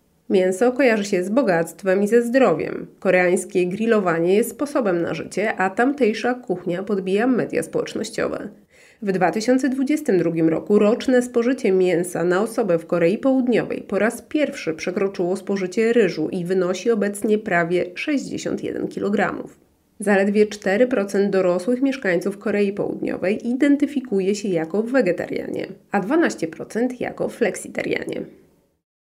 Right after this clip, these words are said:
Badanie przeprowadzone przez naukowców z Uniwersytetu w Cambridge, Uniwersytetu w Lancaster, Uniwersytetu w Stirling i Uniwersytetu w Aberdeen wykazało, że hodowla łososia prowadzi do utraty sześciu z dziewięciu składników odżywczych.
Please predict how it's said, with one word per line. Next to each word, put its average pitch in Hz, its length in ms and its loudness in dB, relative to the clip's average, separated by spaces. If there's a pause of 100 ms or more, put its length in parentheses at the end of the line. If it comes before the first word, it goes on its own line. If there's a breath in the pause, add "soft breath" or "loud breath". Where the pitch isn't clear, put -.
(460)
Badanie 226 420 4
przeprowadzone 190 680 0
przez 190 260 -2
naukowców 247 680 0
z - 60 -8
Uniwersytetu 180 720 0
w 254 80 -8
Cambridge, - 720 -2 (300 loud breath)
Uniwersytetu 196 840 2
w 277 40 2
Lancaster, - 760 -2
Uniwersytetu 190 840 0
w 254 80 -8
Stirling 196 760 0
i 196 160 -2
Uniwersytetu 190 840 2
w 247 140 -4
Aberdeen 170 560 -2 (420 loud breath)
wykazało, 202 640 4
że 170 140 0
hodowla 196 580 2
łososia 262 600 0
prowadzi 180 480 0
do 190 200 0
utraty 233 520 0
sześciu 220 580 -4
z 214 120 -10
dziewięciu 190 640 2
składników 160 680 0
odżywczych. 175 720 -4